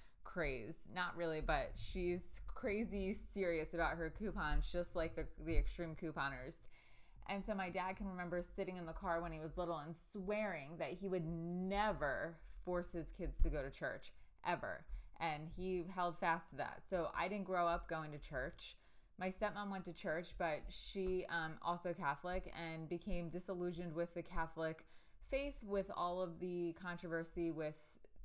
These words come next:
in the Catholic Church. So no church there. And then my mom did not grow up going to church. She grew up in a legacy of dysfunction. My stepdad grew up going to church, but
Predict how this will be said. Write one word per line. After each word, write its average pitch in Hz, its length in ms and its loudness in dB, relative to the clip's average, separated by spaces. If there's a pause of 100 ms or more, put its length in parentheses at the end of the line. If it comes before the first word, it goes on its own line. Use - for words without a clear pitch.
(400)
in 175 220 -2
the 165 80 -2
Catholic 151 760 0 (720)
Church. - 540 -4 (680)
So 190 480 4 (260)
no 185 240 0
church 175 340 -2
there. 139 360 2
And 170 100 -4
then 170 160 -2
my 160 160 -4
mom 240 500 -2 (180)
did 180 120 -2
not 175 260 0
grow 175 220 6
up 151 140 -2
going 151 240 0
to 139 80 -4
church. - 600 -4 (300)
She 196 440 0
grew 175 220 4
up 165 120 2
in 165 80 -2
a 156 60 0
legacy 160 360 0
of 143 80 -2
dysfunction. 143 720 -6 (280)
My 170 140 -2
stepdad 233 460 0
grew 156 180 2
up 147 140 -4
going 143 220 -6
to 135 60 -6
church, 143 480 -6 (380)
but 160 300 4